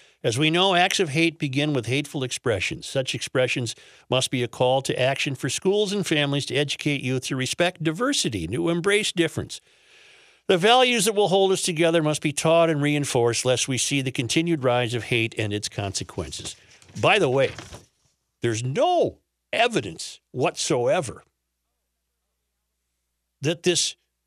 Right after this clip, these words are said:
this waving on the steps six months ago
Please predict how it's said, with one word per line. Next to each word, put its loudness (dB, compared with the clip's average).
this 0
waving -2
on -2
the -4
steps -2
six -2
months 0
ago -8